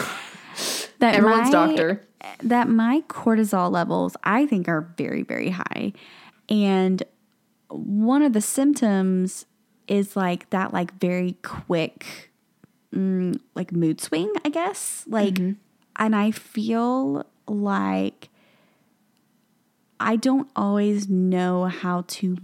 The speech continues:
Speaker 1: best, um, what's the word I'm looking for? Like, voice
Speaker 2: Mm-hmm.
Speaker 1: the way that I'm feeling when it comes to anger, because I feel like it's such this, like, sudden onset <laughs> of
Speaker 2: Mm-hmm.
Speaker 1: like,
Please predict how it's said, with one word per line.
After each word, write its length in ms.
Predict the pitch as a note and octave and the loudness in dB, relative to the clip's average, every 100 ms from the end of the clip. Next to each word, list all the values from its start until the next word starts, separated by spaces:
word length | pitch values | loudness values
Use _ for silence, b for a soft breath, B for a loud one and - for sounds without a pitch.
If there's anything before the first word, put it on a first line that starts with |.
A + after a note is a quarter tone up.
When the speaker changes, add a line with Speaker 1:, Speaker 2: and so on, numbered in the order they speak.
| F#3+ - | -12 -6
Speaker 1:
best, 580 | F3+ E3+ F3 - - - _ _ | -2 -2 -2 -6 -10 -16 _ _
um, 640 | - F3+ F3 F3 E3+ E3 F3 _ - B B B B B B | -4 0 0 0 0 0 -4 _ -20 B B B B B B
what's 240 | - F#3+ - | -6 -6 -6
the 100 | - | -8
word 200 | - G#3 | -6 -6
I'm 100 | - | -6
looking 240 | - G#3 | -6 -6
for? 120 | G3+ G#3 | -6 -4
Like, 160 | F#3 | -2
voice 840 | F3+ E3+ E3 E3 D4 - - - - _ _ B3+ | -4 -4 -2 0 0 -2 -8 -10 -14 _ _ -2
Speaker 2:
Mm-hmm. 520 | G#3 F#3 F#3+ G#3 G#3 | 0 0 0 -2 -2
Speaker 1:
the 120 | G3 | -2
way 340 | F3+ F3 E3+ | -2 0 0
that 160 | F3+ F3+ | 0 0
I'm 120 | E3+ | -2
feeling 520 | E3 E3+ D#3+ E3 F3 | -2 -2 0 0 0
when 140 | F3 D#3+ | -2 -2
it 100 | - | -4
comes 480 | - E3 D3+ D#3 - | -8 -4 -4 -4 -6
to 160 | - - | -8 -6
anger, 500 | - - F3+ G#3 A#3+ - _ _ _ _ _ - | -6 -4 -2 -2 -2 -6 _ _ _ _ _ -8
because 300 | A3+ G#3+ G3+ | -4 -2 0
I 80 | F3+ | 0
feel 160 | F#3 F3 | -2 -2
like 140 | E3+ | -2
it's 160 | F#3+ - | -6 -6
such 380 | - F3 - - | -4 -4 -6 -6
this, 260 | F3+ - | -6 -6
like, 240 | - - - _ - | -12 -12 -20 _ -16
sudden 520 | - - F3 E3+ F3 | -10 -4 -4 -2 -2
onset 800 | - E3+ F3 - F3 F3 - G#3+ | -2 0 -2 -2 -4 -4 -4 -4
<laughs> 40 | - | -2
of 160 | B3 - B B B B - | -2 -4 B B B B -2
Speaker 2:
Mm-hmm. 380 | G#3 F#3 F3+ F3 | 2 2 2 0
Speaker 1:
like, 480 | D#3+ D3+ - - | 0 -2 -6 -12